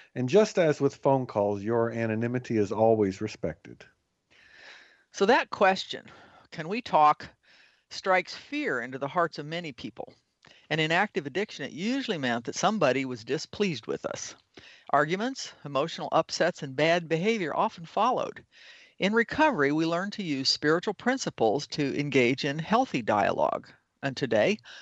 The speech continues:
Speaker 2: we want to share our experience, strength, and hope in learning how to connect in meaningful ways using spiritual principles.
Speaker 1: And we'll begin by sharing our own experiences of living, uh, disconnected or fear-driven lives, and then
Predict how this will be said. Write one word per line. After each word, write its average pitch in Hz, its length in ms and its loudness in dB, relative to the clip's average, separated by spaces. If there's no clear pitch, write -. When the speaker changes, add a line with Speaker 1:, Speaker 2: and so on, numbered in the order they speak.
Speaker 2:
we 247 100 2
want 190 220 4
to 151 60 -10
share 151 320 2
our 135 220 2
experience, 214 640 -4
strength, - 340 -8
and 175 80 -6
hope 120 380 0
in 139 100 -4
learning 147 480 -2
how 123 240 2
to - 80 -2
connect 175 480 -4
in 113 240 -4
meaningful 202 440 -2
ways 131 500 4
using 117 500 -8
spiritual 151 600 -4
principles. - 720 -8
Speaker 1:
And 156 160 4
we'll 165 120 6
begin 185 340 2
by 185 160 4
sharing 170 400 0
our 135 160 4
own 160 240 2
experiences 131 880 -2
of 107 260 2
living, 120 360 2
uh, 104 140 2
disconnected 139 920 2
or 107 140 4
fear-driven 123 680 0
lives, 110 520 2
and 117 180 0
then 131 300 4